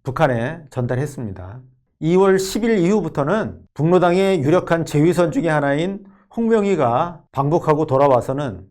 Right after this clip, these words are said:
남한에 있던 백남훈, 조소왕, 또 여운홍,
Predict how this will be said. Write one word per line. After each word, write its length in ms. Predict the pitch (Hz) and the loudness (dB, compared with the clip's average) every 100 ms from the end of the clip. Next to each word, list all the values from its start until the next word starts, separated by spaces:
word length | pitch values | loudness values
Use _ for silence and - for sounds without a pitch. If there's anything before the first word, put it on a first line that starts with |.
| _ | _
남한에 400 | 127 139 147 143 | -2 2 0 0
있던 460 | 139 156 160 185 - _ | -2 -2 -2 -4 -14 _
백남훈, 760 | - 123 143 143 147 120 92 - | -6 -2 0 0 -2 -4 -8 -12
조소왕, 720 | - 113 147 151 135 95 - - | -8 -4 2 2 2 -2 -14 -16
또 180 | 120 107 | -10 -4
여운홍, 640 | 113 135 151 156 117 90 | -4 -2 -2 -2 -4 -10